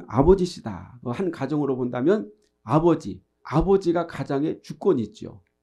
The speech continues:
가장권이 있죠. 그런 것처럼 하나님 아버지가 이 모든 구원과 거룩한 복, 신령한 복을 예정하시고 계획하셨다는 것입니다. 예수님은 요한복음 육 장 사십사 절에서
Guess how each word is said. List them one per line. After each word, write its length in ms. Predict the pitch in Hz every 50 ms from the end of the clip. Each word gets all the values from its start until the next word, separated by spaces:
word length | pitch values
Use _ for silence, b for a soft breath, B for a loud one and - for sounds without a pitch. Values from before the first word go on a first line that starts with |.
| _ _ _
가장권이 560 | - - 143 139 175 170 170 170 160 139 110 101
있죠. 340 | - - - - - - _ _ _ _ _ _ _ _ _
그런 180 | - 151 165
것처럼 380 | 165 160 160 170 165 165 165 160
하나님 400 | - - 233 233 240 233 240 226
아버지가 640 | - - - - - 165 170 165 156 165 165 175 -
이 100 | - 156
모든 720 | 147 147 165 185 202 226 240 240 240 233 233 220 208 -
구원과 720 | - - 147 147 156 160 151 143 135 147 170 196 196 - -
거룩한 540 | - - 151 151 160 160 151 156 143 135 113
복, 220 | 117 113 110 -
신령한 420 | - - 202 - 190 185 160 147 127
복을 320 | 131 135 165 175 - - - _ _ _ _ _ _ _ _ - 131
예정하시고 880 | 120 139 147 147 147 139 135 120 - - 113 - 135 175 196 - - -
계획하셨다는 720 | - 120 123 120 120 117 104 98 107 - - 101 98 98
것입니다. 500 | 95 98 - - - - - - _ _ _ _ _ _ _ _ _ _ _ _ _ _ _ _ -
예수님은 480 | 143 160 156 170 165 165 160 165 165 147
요한복음 460 | 160 160 160 165 160 165 156 160 160
육 140 | 151 147 -
장 160 | 160 160 151
사십사 380 | 147 - 170 147 - - 165
절에서 560 | 143 151 147 147 135 143 147 180 208 208 B